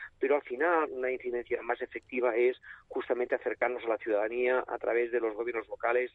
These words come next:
a través de plataformas y de entidades, como por ejemplo en el País Vasco tenemos, eh, CIVIS, o por ejemplo tener, a nivel de Bruselas estamos trabajando y colaborando con el European Women Lobby, o por ejemplo estamos en contacto con la iniciativa también muy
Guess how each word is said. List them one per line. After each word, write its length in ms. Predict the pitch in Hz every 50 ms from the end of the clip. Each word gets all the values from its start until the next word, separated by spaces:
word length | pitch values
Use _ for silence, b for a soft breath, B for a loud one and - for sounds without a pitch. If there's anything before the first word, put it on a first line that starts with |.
| _ -
a 80 | 110
través 340 | - - 113 113 117 120 113
de 80 | 120 120
plataformas 720 | - 113 - - 107 - - 120 120 120 120 120 113 117
y 60 | 117
de 80 | 110
entidades, 560 | 107 107 - 110 104 117 120 123 123 120 - B B B B B _
como 240 | - - 113 110 104
por 140 | - 110 107
ejemplo 400 | - - 117 113 - 120 110 110
en 80 | 107
el 100 | 113 110
País 200 | - 110 117 107
Vasco 320 | 101 120 113 - - 120 -
tenemos, 420 | 120 110 110 110 110 117 113 107 - - - _
eh, 120 | - 110 - -
CIVIS, 260 | 123 120 120 123 120 B B B B B B
o 100 | 117 113
por 160 | - 113 107
ejemplo 320 | 104 - 123 113 117 120
tener, 400 | - 120 117 113 113 113 113 113 117 120 117
a 60 | 110
nivel 240 | 113 117 113 113 113
de 80 | 113
Bruselas 400 | 107 110 107 - 123 117 - 104
estamos 420 | 101 101 - - 113 110 117 110 -
trabajando 440 | - 107 104 - - 113 110 113
y 20 | 113
colaborando 640 | - - 117 110 113 117 117 117 117 - 120 117 B B B B _
con 240 | - - 113 107 107
el 100 | 107 107
European 400 | 107 107 107 107 - 123 117 113
Women 380 | 110 113 117 110 113 107 104
Lobby, 320 | 107 113 120 120 131 131 131 B B B B
o 100 | - 123
por 160 | - - 123
ejemplo 500 | 127 123 - 151 143 135 135 139 131 123
estamos 360 | 113 113 - - 120 120 113 117
en 80 | 117
contacto 480 | 110 113 104 - 120 113 - _ 123 110
con 160 | - 117 117
la 60 | 117
iniciativa 500 | 113 113 101 - 117 110 113 117 120 120
también 440 | - 113 110 113 120 120 117 117 117 117
muy 280 | 120 120 117 113 107